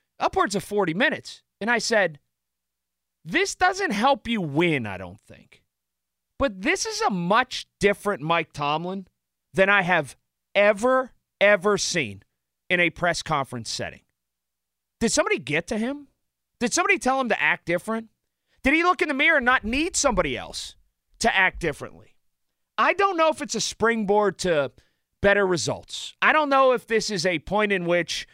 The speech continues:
he had a career reflection moment and said, "I gotta do things a little bit different." But you're probably like me where you consume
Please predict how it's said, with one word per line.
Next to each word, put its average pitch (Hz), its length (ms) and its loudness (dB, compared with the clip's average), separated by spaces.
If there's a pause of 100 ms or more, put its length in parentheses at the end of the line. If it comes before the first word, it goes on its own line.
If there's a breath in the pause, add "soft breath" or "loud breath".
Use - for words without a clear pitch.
(220 soft breath)
he 208 100 -2
had 196 140 6
a 175 40 -2
career 196 380 2
reflection 185 640 0
moment 160 340 0
and 143 80 -6
said, 160 220 -2
"I 170 100 2
gotta 165 200 -2
do 151 140 -2
things 143 240 -6
a 139 60 -4
little 123 160 -2
bit 113 220 -8
different." 104 400 -18 (760)
But 247 300 2 (540)
you're 233 200 2
probably 320 640 0
like 269 240 0
me 226 200 -2
where 180 160 2
you 185 180 -4
consume 202 800 -4